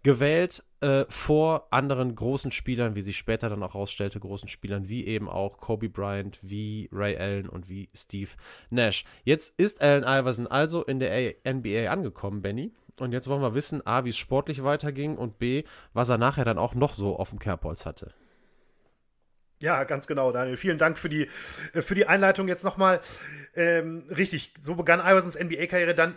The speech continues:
Speaker 2: in Philadelphia bei den Seventy-sixers, die damals, ähm, das kann man nicht anders sagen, einfach eines der schlechtesten Teams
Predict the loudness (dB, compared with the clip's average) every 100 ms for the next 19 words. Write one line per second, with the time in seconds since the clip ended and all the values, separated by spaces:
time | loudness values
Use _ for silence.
0 | -4 -4 -4 -10 -6 2 4 4 4 2
1 | 2 2 0 -2 -10 -8 2 4 4 0
2 | -6 -4 -4 -2 -4 -4 -12 -16 -12 -8
3 | -2 2 4 4 2 0 -10 -6 -4 -4
4 | -6 -10 -4 -2 -2 -6 -6 -2 0 2
5 | 2 4 4 4 0 0 -2 -2 0 0
6 | 0 -2 -2 -2 -8 -10 -12 -14 -10 -10
7 | -10